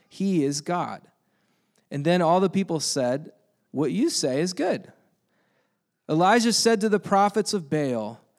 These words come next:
"Choose one of the bulls and prepare it first, since there are so many of you. Call on the name of your God, but do not light the fire."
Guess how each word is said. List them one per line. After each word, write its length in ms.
"Choose 360
one 180
of 60
the 80
bulls 360
and 80
prepare 380
it 80
first, 320
since 200
there 180
are 60
so 400
many 280
of 120
you. 120
Call 460
on 160
the 80
name 260
of 100
your 120
God, 380
but 140
do 100
not 220
light 240
the 80
fire." 460